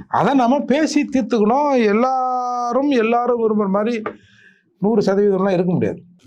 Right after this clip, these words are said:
அறிவும் சிந்தனையும் காலத்துக்கு ஏத்த மாதிரி மாறும். அப்போ இந்த காலத்துக்கு ஏத்த மாதிரி நம்மளும் மாறி வரணுன்ற. இன்றைக்கு,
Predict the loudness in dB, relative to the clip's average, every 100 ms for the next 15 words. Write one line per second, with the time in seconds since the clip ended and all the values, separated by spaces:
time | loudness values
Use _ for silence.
0 | -4 0 2 2 2 2 2 0 0 0
1 | 0 -2 -2 -2 -2 0 -2 -2 -4 -14
2 | _ _ _ _ _ _ _ _ -6 -2
3 | 0 2 2 2 0 0 0 0 0 0
4 | 0 0 2 2 2 2 0 0 0 -2
5 | -2 0 0 2 2 2 2 0 -6